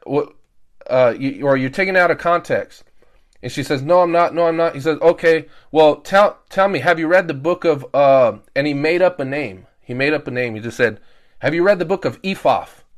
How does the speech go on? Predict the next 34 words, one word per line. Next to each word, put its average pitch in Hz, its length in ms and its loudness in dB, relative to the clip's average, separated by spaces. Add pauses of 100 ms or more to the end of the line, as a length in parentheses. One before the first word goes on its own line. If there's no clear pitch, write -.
(340)
And 131 120 -6
she 139 120 -8
said, 131 220 -6
"Yes, 180 220 2
I 147 100 2
did." 135 380 -2 (840)
And 139 160 -4
so 160 480 4
he, 180 280 -6
what 160 240 0
he 196 80 -6
was 233 160 -4
doing, 190 280 2
he 165 80 0
was 139 180 -4
setting 190 460 0
her 147 300 -4
up 185 340 0
to 127 140 -10
humiliate 131 800 -4
her. 104 260 -10 (260)
So 147 420 4
he 151 140 -6
says, 156 400 0
"That's 156 240 -2
not 196 160 -2
even 180 220 -4
in 165 100 -4
the 143 80 -6
Bible." 151 400 0
And 127 140 -8
she 156 220 -4
got 147 240 0
stuck. 185 600 2